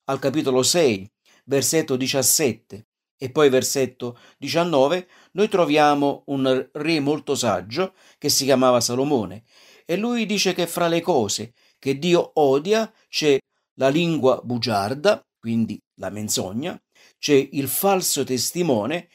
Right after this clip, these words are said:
che dice menzogne. E siamo sinceri, queste parole denunciano un qualcosa di estremamente grave,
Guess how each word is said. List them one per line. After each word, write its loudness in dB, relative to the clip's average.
che 0
dice -4
menzogne. -2
E -2
siamo 0
sinceri, -4
queste -2
parole 0
denunciano 0
un 0
qualcosa 0
di 0
estremamente -2
grave, -4